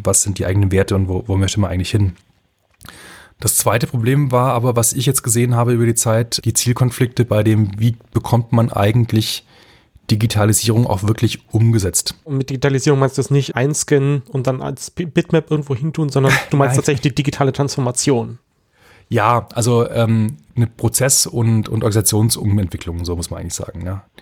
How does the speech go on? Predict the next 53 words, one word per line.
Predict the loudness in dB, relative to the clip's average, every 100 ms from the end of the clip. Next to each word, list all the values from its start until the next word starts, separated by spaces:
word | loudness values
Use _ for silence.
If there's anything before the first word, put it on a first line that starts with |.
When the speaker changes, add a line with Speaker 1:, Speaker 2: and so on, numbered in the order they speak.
| _ -20 -20 -12
Speaker 1:
Es | -4
ist | 0 0
schön, | 2 2 2
einen | 2 2
Menschen | 0 -2
zu | -4 -2
haben, | -2 -2
der | -2 0
Ansible-Skripte | 2 2 2 -2 0 0
ausrollen | 2 2 2 2
kann, | 2 2 2
in | 2 2
Bildung | 4 2 2
und | 0
Sport | 2 2 2
dann | 0
einen | 0
Big | 0
Blue | 0
Button, | 0 2 2 0 0
äh, | -2
Pool | -2 -2 0 0
hochzieht. | -4 -2 -2
Das | 2
ist | 2
super. | 0 0 -2 -4 -18 -18 -18 -18 -20 -8
Ist | 0
aber | 2 2
eine | 2 2
Person | 2 2 2
von | 0
dreitausend. | -2 -2 2 0 0 -4 -6 -20 -20 -20 _
Viel | -6 0 2
wichtiger | 2 0 2 2
ist | 2
es | 2
ja | 2
auf | 2
der | 0
planerischen, | 0 2 2 2 0
auf | 0 0
der | -2
strategischen | -2 0 2 2 0
Ebene, | 0 0 2
wo | 2
ja | 2
wirklich | 0 -4
auch | -4
langfristig | 2 2 2 0 0 -4
die | -4
Weichen | -2 0 2
gesetzt | 0 -2 -2
werden. | 0 -2